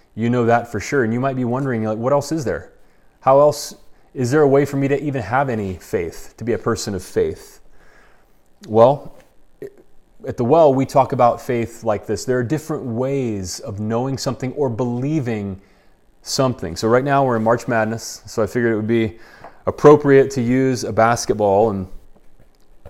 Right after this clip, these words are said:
and so, um, what I'm going to do is just toss this ball up in the air repeatedly.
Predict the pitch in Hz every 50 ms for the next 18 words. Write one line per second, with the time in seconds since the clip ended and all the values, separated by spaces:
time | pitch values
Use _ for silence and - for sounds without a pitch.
0 | - - - 113 107 110 107 107 - - 139 127 120 113 113 - - - - -
1 | - - - _ - - 104 104 98 98 98 92 - - _ _ _ _ - 127
2 | 123 135 147 160 170 175 165 143 147 156 143 117 117 123 113 - - - - -
3 | - - 123 110 98 98 127 123 113 - - - - - - _ - _ - -
4 | - 131 123 127 - - 139 123 - - 135 123 117 113 110 - 113 113 107 104
5 | 95 82 73 - - - - - - - - 104 - 113 101 95 80 64 -